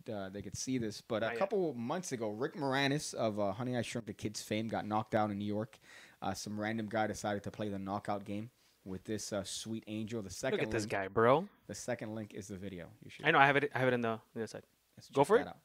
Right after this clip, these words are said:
Speaker 2: Okay.
Speaker 1: Let's go for that. You don't have to have the audio on that video. Uh, I love how they say warning. This is,
Speaker 2: <laughs>
Speaker 1: uh,
Speaker 2: You're gonna see an old white dude get knocked out.
Speaker 1: oh, ver-, barely, barely.
Speaker 2: <laughs> He stumbles.
Speaker 1: Mm.
Speaker 2: All right, it's playing.
Speaker 1: Yeah.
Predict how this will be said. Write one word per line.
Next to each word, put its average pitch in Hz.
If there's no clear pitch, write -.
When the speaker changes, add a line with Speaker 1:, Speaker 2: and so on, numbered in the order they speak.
Speaker 2:
Okay. -
Speaker 1:
Let's -
go 101
for -
that. 92
You 107
don't 123
have 131
to -
have 113
the 101
audio 98
on 98
that 92
video. 90
Uh, 95
I 117
love 127
how 135
they 113
say 113
warning. 101
This -
is, 104
Speaker 2:
<laughs> -
Speaker 1:
uh, 107
Speaker 2:
You're 117
gonna 139
see 160
an 156
old 143
white 135
dude 120
get 123
knocked 123
out. 110
Speaker 1:
oh, 127
ver-, 113
barely, 107
barely. 101
Speaker 2:
<laughs> -
He 147
stumbles. 120
Speaker 1:
Mm. 117
Speaker 2:
All 113
right, 113
it's 110
playing. 104
Speaker 1:
Yeah. 95